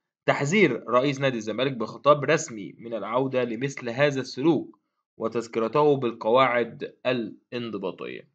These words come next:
ده طبعًا بالنسبة لرئيس نادي الزمالك. أربعة، هي دي بالنسبة لكهربا، إيقاف كهربا لمدة اتناشر مباراة أو لعدد اتناشر مباراة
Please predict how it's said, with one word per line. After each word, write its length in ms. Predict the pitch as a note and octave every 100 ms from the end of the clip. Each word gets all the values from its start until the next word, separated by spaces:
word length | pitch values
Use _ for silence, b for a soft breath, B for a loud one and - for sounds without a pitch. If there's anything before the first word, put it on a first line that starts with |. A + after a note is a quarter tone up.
| _
ده 120 | A2+
طبعًا 400 | A2+ C3+ C#3 C#3+
بالنسبة 480 | C3 B2 A#2+ A#2+ A2
لرئيس 540 | A2 A2 G#2 D#2 G#2
نادي 160 | A2+ F#2
الزمالك. 360 | C#2 B1 - _ _ _ _ _ _ -
أربعة، 560 | C#3 F3 F#3+ F#3+ - _ _ _ _ _ _ _ _ _ _ _ _ _ _ _ _
هي 140 | B2+ C3
دي 140 | B2+
بالنسبة 300 | B2+ A#2 A#2+
لكهربا، 640 | A2 G#2+ A#2 D#3 F#3+ F#3 - B _
إيقاف 540 | D3 D#3 F3+ F#3 A#2+ -
كهربا 640 | - B2+ C#3+ F3 F3+ F3
لمدة 680 | D#3+ C#3 E3 D#3+ C#3+ E3 E3+ - _ _ -
اتناشر 960 | A#2+ C#3 D#3+ E3+ D#3 D#3+ D3+ D3 C#3+ B2
مباراة 680 | B2 C#3+ D3 C#3 C3+ A#2
أو 140 | A2+ A#2
لعدد 400 | A2+ D3 D#3 C3
اتناشر 440 | - C#3 D#3 D#3
مباراة 600 | C#3+ C3+ C3+ B2+ D#2+ -